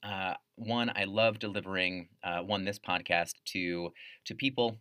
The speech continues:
um, whether it's a podcast form, maybe it's just on social media. I don't really care. I just want this to get to pe-, people's ears because I love the information and the experience that I've had with clients and knowing what has worked for them and just bringing that to you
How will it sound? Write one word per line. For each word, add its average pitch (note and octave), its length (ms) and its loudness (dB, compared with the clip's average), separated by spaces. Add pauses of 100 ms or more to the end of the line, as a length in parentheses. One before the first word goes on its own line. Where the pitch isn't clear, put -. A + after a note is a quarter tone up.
um, F2 440 2
whether G#2+ 200 -2
it's G#2+ 120 0
a G2 40 -8
podcast F#2+ 520 2
form, F2 380 -2
maybe F#2 300 -2
it's F2+ 160 -12
just - 280 -8
on F#2 180 -4
social F2+ 380 -6
media. F#2 240 -2
I C#3 100 -2
don't C3 140 0
really G#2 160 -6
care. F#2+ 320 2
I G2+ 140 0
just A2 200 -6
want F#2+ 180 -4
this F#2 140 -8
to - 80 -10
get - 140 -12
to F2+ 100 -10
pe-, - 220 -14
people's F#2 340 -8
ears A2 380 0
because G#2 320 -4
I G#2 100 2
love F#2+ 320 0
the G2+ 160 -4
information F2+ 720 -2 (320)
and G2+ 100 -2
the G2+ 60 2
experience D3 480 0
that - 100 -2
I've F#2+ 100 2
had F#2+ 440 2
with F2+ 240 -4
clients A#2 500 2
and F2+ 200 -4 (300)
knowing A2+ 240 2
what A2 120 4
has G2+ 100 -2
worked F#2+ 220 -6
for F2+ 160 -6
them A#2 380 6 (680)
and B2 100 -2
just A2+ 200 -4
bringing A#2 300 2
that G#2 240 0
to G2 100 -4
you F2+ 400 -2